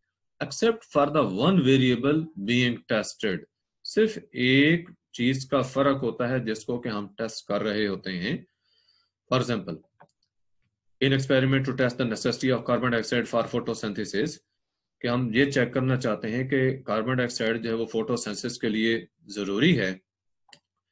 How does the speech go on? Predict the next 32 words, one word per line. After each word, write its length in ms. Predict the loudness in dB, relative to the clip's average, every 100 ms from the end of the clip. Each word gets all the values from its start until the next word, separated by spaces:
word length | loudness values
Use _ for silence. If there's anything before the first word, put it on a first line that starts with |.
| _ _ _ _ _ -6
तो 80 |
one 240 | 2 2 4
can 140 | 2 2
contrast 500 | 0 0 0 0 0
the 100 | -2
control 520 | -2 -2 0 2 2
group। 320 | 2 0 -2 -10 _ _ _ _ _ _ _ _
अब 120 | -14 -6
कंट्रोल 340 | -4 0 0
ग्रुप 220 | 2 2 2
क्या 140 | 0
होगा? 260 | 0 0 -2
A 160 | -2 -2
plant 260 | -2 -2
with 240 | -4 -6 -6
freely 680 | -10 0 4 4 4 2
available 400 | 2 0 0 -2 -4 -4
carbon 220 | -6 -6
dioxide, 520 | -6 -8 -10 -12 -12 -16 _ _ _ -10
with 120 | -4 -2
experimental 540 | -2 0 2 2 2 2
group 260 | 0 -2 -6 _ _ _
that 160 | -4 -2
will 140 | -2
be 100 | 0
a 100 | 0 0
plant 240 | -4 -4
with 220 | -4 -4 -4
no 180 | -4 -6 -4
carbon 200 | -4 -2
dioxide 300 | -4 -4 -2
available, 380 | 0 -2 -2